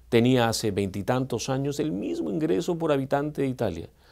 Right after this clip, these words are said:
Y estos ladrones de los Castro, como los Maduro y los Chávez, han destruido estas naciones. Los peruanos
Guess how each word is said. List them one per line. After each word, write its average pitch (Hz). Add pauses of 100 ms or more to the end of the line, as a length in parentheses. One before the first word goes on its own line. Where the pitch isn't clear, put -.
(240)
Y 107
estos 113
ladrones 92
de 92
los 90
Castro, -
como -
los 82
Maduro 113
y -
los -
Chávez, 131 (300)
han 104
destruido 98
estas 87
naciones. - (280)
Los -
peruanos 107